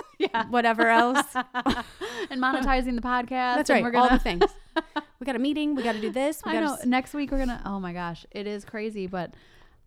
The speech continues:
Speaker 1: uh,
Speaker 2: But I said to you, I would be in a constant state of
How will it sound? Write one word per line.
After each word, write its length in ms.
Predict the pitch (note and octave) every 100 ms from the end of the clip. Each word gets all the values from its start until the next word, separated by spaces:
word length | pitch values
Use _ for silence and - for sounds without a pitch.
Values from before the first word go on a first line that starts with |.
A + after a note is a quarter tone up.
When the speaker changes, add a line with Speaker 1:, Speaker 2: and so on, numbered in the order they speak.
| -
Speaker 1:
uh, 320 | G#3+ G#3+ F#3
Speaker 2:
But 100 | E4
I 100 | E4+
said 320 | D#4 - G#4
to 120 | - E4+
you, 160 | F#3+ -
I 120 | A3
would 120 | C#4+ D#4+
be 100 | E4
in 80 |
a 100 | D4
constant 540 | - - A3+ A#3+ A#3+ A3+
state 180 | G#3+
of 80 | G3